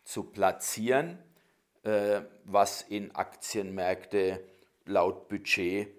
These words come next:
soll. Ja, von daher folgender Tipp hier: Notgroschen,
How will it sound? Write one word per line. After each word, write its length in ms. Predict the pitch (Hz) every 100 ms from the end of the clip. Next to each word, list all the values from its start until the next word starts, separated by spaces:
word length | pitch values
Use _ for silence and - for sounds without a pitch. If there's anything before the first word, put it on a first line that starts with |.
| _ _
soll. 560 | - 127 113 107 80 - - _ _ _ _ _ _ _ _ _ _ _ _ _ _ - - _
Ja, 420 | - 131 107 - - - _
von 300 | - 113 110
daher 640 | 107 123 131 131 127 127 - - _ _ _ _ _ _ _ _ _
folgender 580 | - 117 110 - 113 110
Tipp 260 | 120 -
hier: 340 | 113 120 110 - - _ -
Notgroschen, 1080 | 104 131 139 - 127 123 - 120 113 113